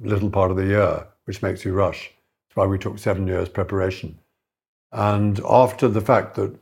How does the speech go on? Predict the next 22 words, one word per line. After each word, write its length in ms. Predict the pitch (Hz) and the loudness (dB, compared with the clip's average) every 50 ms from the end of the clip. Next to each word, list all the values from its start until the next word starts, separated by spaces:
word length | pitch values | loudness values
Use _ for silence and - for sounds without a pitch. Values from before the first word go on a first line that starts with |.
| - - | -10 -4
he 240 | 117 110 104 101 95 92 - - - | -2 0 0 0 0 -2 -6 -8 -4
eventually 720 | 104 98 120 117 107 101 - - 101 92 90 82 82 - - _ _ _ _ _ _ _ _ _ | 0 2 2 2 2 0 -4 -4 -4 -2 -2 -4 -6 -8 -12 _ _ _ _ _ _ _ _ _
suffered 540 | - - 135 - - 110 90 82 85 87 - - _ _ _ _ _ - | 0 2 2 2 2 0 -2 -2 -4 -8 -12 -16 _ _ _ _ _ -4
terribly, 560 | - 135 131 120 113 101 87 85 82 85 90 95 | 0 4 4 4 4 2 0 -2 -4 -4 -6 -4
all 200 | - 107 104 101 | -4 -2 0 0
his 140 | 98 95 90 | 0 0 0
men, 360 | 104 98 95 92 87 87 85 - _ _ _ _ _ - | 0 0 0 0 -2 -6 -8 -12 _ _ _ _ _ -4
in 140 | 110 107 101 | 0 2 2
that 260 | 101 98 95 - - | 2 2 0 -2 0
period 480 | - 120 104 101 95 92 90 95 - - | 0 2 4 4 2 2 0 -2 -6 -8
of 180 | - 98 92 - | -8 -8 -6 0
half 420 | - 117 110 101 95 - - - - - | 2 4 4 4 4 2 -4 -18 -10 -2
ice 400 | - 101 98 92 85 - - - _ _ _ | 0 2 2 2 0 -4 -10 -20 _ _ _
and 120 | - 92 | -10 -6
half 360 | 87 98 107 92 87 - - - _ _ | -2 0 2 2 0 -2 -6 -18 _ _
water, 520 | 107 104 98 92 92 - 90 82 87 90 - _ _ _ _ _ _ _ _ _ _ _ _ _ - | -2 -2 0 -2 -2 -4 -6 -8 -8 -10 -14 _ _ _ _ _ _ _ _ _ _ _ _ _ -2
he 100 | 113 107 | 0 2
managed 580 | 101 110 117 117 110 107 98 98 - - - | 4 4 4 4 4 2 0 -2 -6 -6 0
just 300 | - 139 120 104 - - | 2 2 2 2 0 -6
to 80 | - 120 | -4 -2
make 320 | 113 110 107 107 101 - | 0 2 2 2 0 0
it 200 | 110 98 95 - | -2 -4 -4 -8